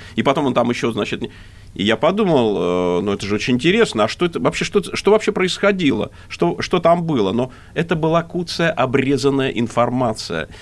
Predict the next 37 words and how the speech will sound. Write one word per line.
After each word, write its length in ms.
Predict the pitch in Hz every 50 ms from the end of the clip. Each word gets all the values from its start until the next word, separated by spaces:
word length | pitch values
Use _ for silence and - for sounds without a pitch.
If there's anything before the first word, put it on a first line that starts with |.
| - - -
И 80 | - 104
я, 420 | 117 139 165 170 175 175 - - - -
э, 180 | 117 117 120 -
потом 280 | - 135 135 - 226 226
я 100 | 208 180
уже, 220 | 175 147 135 143 135
кстати, 460 | - - - - - 113 110 - 107
стал 200 | - - 117 117
понимать, 480 | 117 - 113 127 131 127 110 101 104 -
что, 400 | - - - 95 92 95 - - - - - -
к 60 | - -
сожалению, 760 | - 160 139 156 180 196 202 220 214 202 180 151 135 120 113
в 160 | - - 107
русском 640 | 135 156 147 131 - - - 117 110 110 104 95 - -
учебнике 540 | - 107 - - 123 110 104 104 101 - 95
истории 520 | - - - 220 220 226 226 220 220 - - - - - - - - -
часть 300 | - 147 139 135 127 -
страниц 520 | - - 127 127 123 127 123 113 - -
тогда 300 | - 110 110 98 107 101
была 240 | 98 101 98 98 101
вырвана. 540 | 101 151 185 180 175 196 190 202 208 214 208 - - - - - - - - - - - -
И, 180 | 110 120 139
кстати, 540 | 151 - - 233 233 233 233 220 196 185 - - - -
и 80 | 175 175
щас 320 | 165 - 220 214 214 214
примерно 420 | - - 160 160 175 190 180 175 160
то 160 | 165 180 165
же 100 | 156 156
самое. 460 | - - 233 170 117 104 90 87 80
У 140 | 71 87 117
нас 260 | 131 139 135 - -
много 380 | 143 151 170 202 208 156 131 123
есть 240 | 117 127 120 - -
так 160 | 117 - 123
называемых 580 | 113 101 120 123 127 120 117 117 110 110 -
нежелательных 720 | - 113 143 127 - 143 139 131 113 - 120 117 120 117 -
тем, 300 | - - 220 220 220 226